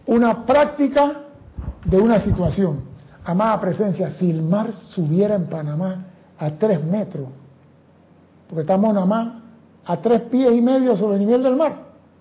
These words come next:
aquí en la, aquí en Panamá, estamos a tres pies y medio sobre el nivel del mar. Si vinieran una ola de dos metros, amada magna presencia,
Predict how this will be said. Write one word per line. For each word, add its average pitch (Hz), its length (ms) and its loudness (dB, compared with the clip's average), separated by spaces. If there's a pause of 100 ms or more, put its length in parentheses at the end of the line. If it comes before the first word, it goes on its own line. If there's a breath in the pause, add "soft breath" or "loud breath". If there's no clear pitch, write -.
(180)
aquí 180 280 0
en 240 80 4
la, 220 160 2
aquí 240 140 -2
en 240 80 0
Panamá, 233 500 0 (760)
estamos 233 300 0
a 247 60 -4
tres 262 220 4
pies 262 240 4
y 254 60 0
medio 269 280 2
sobre 220 200 0
el 202 60 0
nivel 233 160 -2
del 240 140 0
mar. 240 180 0 (640 soft breath)
Si - 220 -6
vinieran 214 420 2
una 220 200 2
ola 214 240 2
de 180 60 0
dos 170 240 0
metros, 190 360 -2 (800)
amada 180 420 -4
magna 190 420 -4
presencia, 180 640 -6